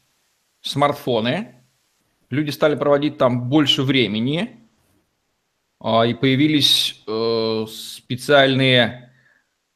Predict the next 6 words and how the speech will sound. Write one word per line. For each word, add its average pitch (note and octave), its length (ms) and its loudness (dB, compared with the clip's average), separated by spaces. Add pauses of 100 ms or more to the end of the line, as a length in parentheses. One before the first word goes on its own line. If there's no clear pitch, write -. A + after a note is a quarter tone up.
(320)
магазины C3 640 0
и - 20 4
места, B2 400 2
где G#2+ 100 -6
эти B2 120 -6
приложения. A#2 920 -2